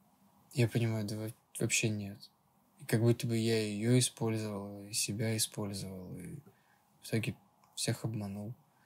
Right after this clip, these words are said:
Очень люблю есть. Прихотливый очень. Мне что попало, не надо. Вот эти вот ваши Макдональдсы, это вот... Люблю вкусно поесть. Я люблю встречаться с друзьями.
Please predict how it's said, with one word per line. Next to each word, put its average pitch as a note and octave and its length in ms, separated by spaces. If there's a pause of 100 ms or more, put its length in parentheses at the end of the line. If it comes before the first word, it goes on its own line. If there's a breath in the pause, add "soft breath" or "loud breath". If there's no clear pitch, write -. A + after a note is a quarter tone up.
(220)
Очень D3+ 380
люблю B2 440
есть. C#3+ 760
Прихотливый D#3 580
очень. C3 400
Мне A#2+ 140
что C3 180
попало, D3+ 340
не C3+ 120
надо. C#3 420
Вот - 120
эти A2+ 200
вот - 260
ваши - 260
Макдональдсы, C3+ 720
это A2+ 240
вот... A#2+ 140 (460)
Люблю C#3 180
вкусно E3+ 460
поесть. - 560 (2500 loud breath)
Я C#3 200
люблю D3+ 240
встречаться C#3+ 680
с C3+ 80
друзьями. C3 800